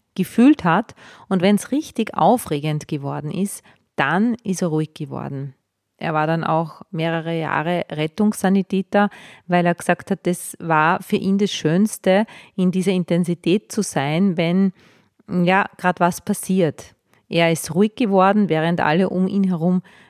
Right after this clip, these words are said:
nervös geworden sind. Das ist dadurch zu erklären, dass die Gehirne von Menschen mit A D H S etwas anders versorgt sind. Aus neurobiologischer Sicht ist es so, dass sie grundsätzlich mit Dopamin unterversorgt sind.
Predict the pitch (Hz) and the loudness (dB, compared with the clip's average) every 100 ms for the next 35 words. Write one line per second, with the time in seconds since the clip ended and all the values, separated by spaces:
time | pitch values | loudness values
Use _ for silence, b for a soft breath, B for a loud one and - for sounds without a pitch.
0 | b 170 147 143 - - 135 - 135 131 | b 0 0 -2 -4 -8 -8 -8 -8 -12
1 | - - 151 - _ _ _ _ - 185 | -14 -14 -14 -18 _ _ _ _ -2 -2
2 | - 226 196 175 240 - 233 208 - 160 | 0 0 0 2 2 0 0 0 -2 -2
3 | 160 190 220 208 196 - - - _ _ | 0 2 2 2 0 -4 -16 -20 _ _
4 | _ _ _ - 208 202 170 220 254 208 | _ _ _ -4 -2 0 2 4 4 4
5 | 185 214 247 - B - 208 190 170 - | 6 4 2 -4 B 0 2 4 2 0
6 | 233 226 175 190 190 - 170 208 - - | 0 2 2 2 0 0 -2 -2 -6 -4
7 | 185 - 226 - 156 185 214 - - 175 | -4 0 -2 0 0 0 0 -2 -4 -4
8 | 151 156 180 - - 135 - 135 - _ | 2 2 2 -4 -10 -8 -8 -10 -16 _
9 | _ _ _ _ _ _ _ _ 190 190 | _ _ _ _ _ _ _ _ -4 -2
10 | 196 180 202 240 233 214 214 220 233 - | 2 2 2 0 2 4 4 2 0 0
11 | 226 - 226 220 202 - 190 226 233 - | -4 -2 -2 -2 -2 -2 0 2 -2 0
12 | 214 208 - 190 226 262 254 - 196 202 | -2 -2 -4 0 2 2 0 -2 0 0
13 | - 196 - 196 196 226 226 247 220 - | 2 0 2 4 4 4 4 4 0 -2
14 | 156 147 131 - - - 175 311 - | -4 -2 -4 -6 -10 -2 0 0 -4